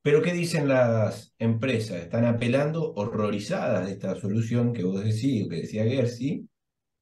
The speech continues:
y dice, "Ah, sí, pero entonces me rompés la, el, la vía de la venta directa en concesionaria". Si el plan, si, si el precio del plan de ahorro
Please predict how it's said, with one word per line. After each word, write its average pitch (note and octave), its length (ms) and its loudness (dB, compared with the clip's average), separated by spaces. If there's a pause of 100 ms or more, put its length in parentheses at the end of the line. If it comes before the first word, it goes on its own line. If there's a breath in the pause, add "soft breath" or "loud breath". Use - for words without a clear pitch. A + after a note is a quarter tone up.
y B2 100 0
dice, A2+ 420 0
"Ah, A2+ 180 0
sí, D#3 160 -4
pero G2+ 340 -2
entonces F#3 400 -2
me B2+ 100 2
rompés G2+ 760 -2 (280)
la, F#2+ 600 -2 (260)
el, A2 760 2 (180)
la G#2 260 4
vía C#3+ 400 4
de A2 120 4
la G#2 120 2
venta A#2 340 4
directa A#2+ 380 4
en G#2+ 80 0
concesionaria". G#2+ 840 -4 (760)
Si - 160 -10
el G2+ 140 -6
plan, - 340 0
si, A2 400 -2
si G#2+ 320 -4
el A2 160 2
precio D#3 400 0
del B2 100 0
plan D3+ 240 0
de D3 100 2
ahorro A#2 580 4